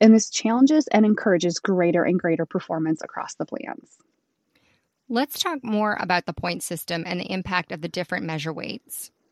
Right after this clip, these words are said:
Speaker 1: Yeah, the overall premise of the star program is that it's a combination of, say, forty to forty-five measures that span across five broad categories. So this includes outcomes, intermediate outcomes,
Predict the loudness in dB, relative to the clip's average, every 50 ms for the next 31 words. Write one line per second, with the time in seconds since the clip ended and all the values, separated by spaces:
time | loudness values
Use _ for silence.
0 | _ _ _ _ _ _ _ _ _ _ _ _ _ _ _ _ _ -20 -14 -2
1 | 2 4 6 6 6 4 4 6 8 10 10 10 10 8 8 10 8 8 6 6
2 | 8 6 6 8 6 4 4 4 4 4 2 4 2 2 2 2 2 -2 0 2
3 | 2 4 4 4 2 4 2 4 6 6 6 6 6 4 4 0 -4 2 4 4
4 | 6 8 8 8 8 6 6 6 4 4 6 4 2 0 2 4 4 4 4 4
5 | _ -6 0 4 6 8 8 8 8 8 6 6 6 4 8 8 8 8 _ 4
6 | 4 4 2 0 -2 0 2 2 4 4 2 0 -4 -10 _ -20 -20 -20 -20 _
7 | _ 2 2 2 2 -6 4 4 6 6 6 4 4 2 -2 -2 0 0 0 0
8 | 0 -6 -12 -2 0 0 2 4 2 2 2 _ 2 2 2 2 0 -2 -6 -6
9 | -4 -2 -2 -2 -2 -2 -2 -2 -2 -2 -4 -8 -8 -12 -16 -20 _ _ _ _
10 | _ _ _ 6 8 8 8 8 8 10 8 8 8 6 2 6 8 8 8 8
11 | 6 4 2 2 2 2 2 2 2 4 6 6 6 6 4 -2 -8 -20 -20 _
12 | _ _ _ _ _ 2 4 6 8 8 8 6 6 6 6 4 4 2 0 0
13 | 0 0 0 2 4 4 4 2 2 -2 -8